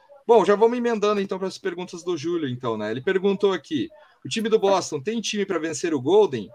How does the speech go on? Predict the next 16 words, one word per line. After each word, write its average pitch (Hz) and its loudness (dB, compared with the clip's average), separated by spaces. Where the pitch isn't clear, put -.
Em 220 -2
seguida, 185 -4
essa 160 -4
questão 170 -6
aqui 170 -8
do 160 -6
Damon 165 -6
Green. 117 -4
O 127 -18
que 220 -4
que 226 -8
vocês 190 0
pensam 180 -4
a - -4
respeito 151 -4
disso? 110 -6